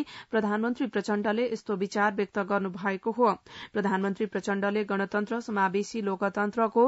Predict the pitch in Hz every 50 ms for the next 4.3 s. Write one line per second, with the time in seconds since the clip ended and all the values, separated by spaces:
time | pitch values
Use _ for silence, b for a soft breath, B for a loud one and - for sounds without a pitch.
0 | B B B B B B - 220 - - - 247 247 - - - 254 254 233 196
1 | 175 202 208 202 202 - - 208 190 202 202 202 190 - 233 233 - - - 202
2 | 196 196 - 214 202 202 202 190 196 196 208 196 202 233 226 208 196 - - B
3 | B B B B B - 214 202 - 226 220 220 - - 202 190 190 190 196 196
4 | 190 190 214 208 208 214